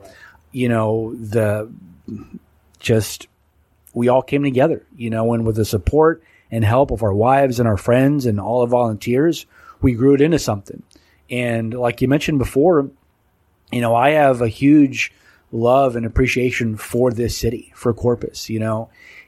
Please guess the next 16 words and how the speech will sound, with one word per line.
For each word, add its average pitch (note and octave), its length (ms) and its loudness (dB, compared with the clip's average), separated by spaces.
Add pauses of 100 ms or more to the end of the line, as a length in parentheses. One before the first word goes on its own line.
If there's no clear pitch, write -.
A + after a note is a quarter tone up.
(120)
and A2 600 -2
I, B2 220 2
I B2 160 2
believe C3+ 680 4
what A#2+ 440 -4
that A#2+ 180 0
bumper B2 240 2
sticker B2 300 0
says. A#2 280 -2
You C3+ 80 0
know, C#3 60 2
that's C#3+ 180 0
Elevated E3 480 4
Screen E3 220 0
Printing. C#3 220 0
There, C3+ 260 0